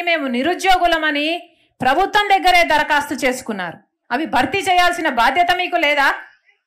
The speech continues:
స్వయం ఉపాధి కల్పించైనా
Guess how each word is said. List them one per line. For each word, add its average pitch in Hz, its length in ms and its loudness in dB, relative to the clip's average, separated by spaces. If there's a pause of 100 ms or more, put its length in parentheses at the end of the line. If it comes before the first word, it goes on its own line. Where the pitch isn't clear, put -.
(1160)
స్వయం 311 300 2 (100)
ఉపాధి 359 380 0
కల్పించైనా 339 580 0